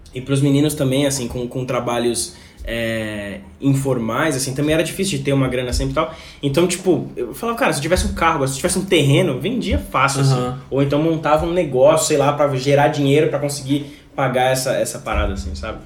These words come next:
Speaker 2: Sim.
Speaker 1: Porque a gente vai, a gente faz, simplesmente faz, assim.
Speaker 2: É,
Speaker 1: É doideira e é sonho, né?
Speaker 2: eu vou ser bem sincero, hoje eu tenho um pensamento até um pouco diferente sobre tudo, assim, no que diz respeito à música. Por exemplo, eu gosto, é,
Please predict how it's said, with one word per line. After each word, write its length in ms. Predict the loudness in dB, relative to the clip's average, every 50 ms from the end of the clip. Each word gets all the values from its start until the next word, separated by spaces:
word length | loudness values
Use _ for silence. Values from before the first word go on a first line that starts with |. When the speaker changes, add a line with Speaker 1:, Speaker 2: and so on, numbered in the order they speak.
| -18 -18
Speaker 2:
Sim. 120 | -14 -10 -6
Speaker 1:
Porque 140 | -2 0
a 20 | 0
gente 200 | 0 0 -2 -2
vai, 300 | -2 -2 -2 -2 -2 -4
a 40 | -4
gente 160 | -6 -6 -10
faz, 320 | -8 -6 -2 0 2 2 0
simplesmente 340 | -2 -6 -8 -10 -10 -10
faz, 300 | -12 -10 -8 -8 -6 -8
assim. 200 | -10 -12 -16 -18 -20 -20 -20 -20 -20 -14 -4 0
Speaker 2:
É, 380 | 2 4 4 4 2 2 2
Speaker 1:
É 20 | 2
doideira 500 | 4 4 4 4 4 2 2 4 4 4
e 80 | 4 2
é 80 | 2
sonho, 400 | 0 -2 -4 -4 -2 -2 -2 -2
né? 140 | -4 -6 -8 -10 -8 -6
Speaker 2:
eu 80 | -4 -4
vou 100 | -2 -2
ser 140 | -2 -2 0
bem 140 | 0 0
sincero, 500 | 0 0 0 0 0 2 4 4 4 4
hoje 300 | 4 4 4 4 4 2
eu 60 | 0 -4
tenho 180 | -4 -6 -4
um 20 | -4
pensamento 540 | -4 -4 -2 -4 -6 -4 -4 -4 -4 -4
até 280 | -6 -4 -2 0 0 0
um 100 | -2 -4
pouco 200 | -6 -6 -6 -6
diferente 800 | -6 -8 -4 0 0 0 2 0 -2 -2 -4 -6 -8 -8 -8 -10 -12 -18 -20 -20 -20 -20 -20 -20 -20 -20 -20 -20 -20 -14
sobre 340 | -10 -4 -4 -2 -4 -4 -8
tudo, 340 | -8 -4 -2 -2 0 0 -2
assim, 200 | -2 -2 -2 0
no 160 | 0 -2 -2 -6
que 100 | -8 -8
diz 140 | -6 -2 -2
respeito 360 | -2 -2 -2 -4 -6 -4 -4
à 40 | -6
música. 480 | -4 -2 -2 -4 -4 -6 -10 -14 -16 -18
Por 180 | -10 -6 -6
exemplo, 460 | -4 -4 -4 -6 -6 -6 -6 -6 -2 0
eu 160 | 0 0 2
gosto, 580 | 2 0 0 0 -2 -4 -4 -6 -6 -6 -8 -12 -16 -20 -20 -20 -20 -20 -20 -20 -20 -16 -8
é, 880 | -4 0 0 2 2 0 0 0 -2 -2 -4 -4 -4 -4 -4 -4 -6